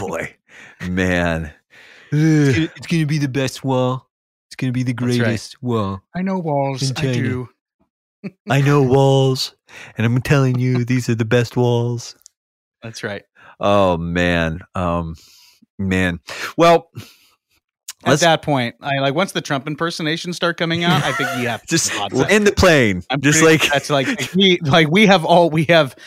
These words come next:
Speaker 3: we are sinking, and this is hell.
Speaker 1: Well, this
Speaker 3: <laughs>
Speaker 1: is,
Speaker 3: Like, so
Speaker 1: this
Speaker 3: it's
Speaker 1: is
Speaker 3: like, you have to pull us out.
Speaker 1: this is, uh, this is, we are, we are firmly entrenched in, like, the bro hang headspace, and this is when I
Speaker 3: <laughs> That's
Speaker 1: know that
Speaker 3: right.
Speaker 1: it's time to just sort of land the plane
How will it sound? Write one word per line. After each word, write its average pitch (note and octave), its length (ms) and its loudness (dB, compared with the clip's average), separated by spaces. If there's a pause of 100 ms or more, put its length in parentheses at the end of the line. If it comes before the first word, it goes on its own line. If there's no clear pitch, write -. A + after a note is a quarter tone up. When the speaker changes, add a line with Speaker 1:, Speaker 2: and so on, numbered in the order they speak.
(240)
Speaker 3:
we F#3 160 4
are D#3+ 80 6
sinking, A#2+ 880 0
and C#3 180 2
this C#3 200 0
is B2 100 -4
hell. F2 340 -2 (220)
Speaker 1:
Well, F3 160 4
this A3 160 4
Speaker 3:
<laughs> - 20 4
Speaker 1:
is, G3 160 4
Speaker 3:
Like, F3 140 2
so D3+ 160 2
Speaker 1:
this - 180 4
Speaker 3:
it's G#3+ 220 4
Speaker 1:
is G3+ 60 0
Speaker 3:
like, D#3+ 240 0
you D#3 100 2 (100)
have E3+ 160 2
to - 140 -18
pull D#3 160 0
us C3+ 180 0
out. G2 200 -2 (220)
Speaker 1:
this D#3 280 4
is, D#3 300 6
uh, A#2 300 6 (300)
this C#3+ 220 2
is, C3+ 240 2
we C#3 240 4
are, A#2+ 160 4
we B2 240 4
are A#2 80 4
firmly B2 460 2
entrenched A2 520 0
in, G#2+ 140 2
like, G2+ 240 2
the G2 100 -2
bro G2 240 2
hang F#2+ 340 0
headspace, E2 760 -2
and G2+ 120 -2
this G2 160 -2
is F#2+ 160 -4
when F#2+ 160 0
I F#2 120 0
Speaker 3:
<laughs> - 0 -
That's F#2 100 2
Speaker 1:
know G2 180 4
that F3+ 60 4
Speaker 3:
right. G2+ 140 4
Speaker 1:
it's F#2 160 -4
time G2+ 260 0
to F#2 80 -4
just F#2 180 -4
sort F#2+ 180 0
of F2+ 40 0
land F#2+ 220 2
the F#2+ 60 -2
plane F#2+ 380 0